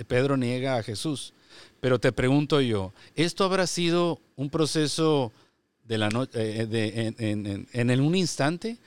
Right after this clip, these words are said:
o fue una consecuencia que fue debilitando su vida espiritual que lo llevó a esta situación?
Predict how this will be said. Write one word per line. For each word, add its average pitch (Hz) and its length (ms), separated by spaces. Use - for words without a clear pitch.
o 147 160
fue 214 560
una 196 280
consecuencia 151 1200
que 131 160
fue 160 200
debilitando 160 840
su 117 200
vida 147 220
espiritual 131 640
que 127 140
lo 110 80
llevó 110 440
a 104 140
esta 95 240
situación? 101 580